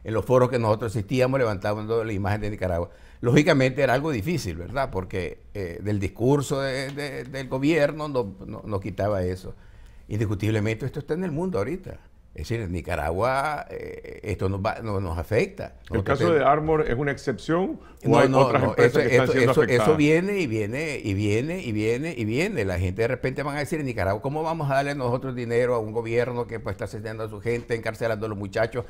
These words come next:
Speaker 1: mandándolos al exilio?". Eso es una afectación. Y hay otra afectación también,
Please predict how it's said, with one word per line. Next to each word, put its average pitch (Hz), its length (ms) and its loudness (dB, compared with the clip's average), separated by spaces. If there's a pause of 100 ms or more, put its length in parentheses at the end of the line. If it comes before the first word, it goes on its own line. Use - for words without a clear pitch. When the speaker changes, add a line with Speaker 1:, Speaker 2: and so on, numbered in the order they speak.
(220)
Speaker 1:
mandándolos 110 480 -2
al 98 60 -2
exilio?". 113 400 -2 (240)
Eso 117 180 0
es 127 40 6
una 147 100 2
afectación. 123 520 0 (280)
Y 113 80 0
hay 135 120 4
otra 175 200 4
afectación 170 640 -2 (260)
también, 117 460 -2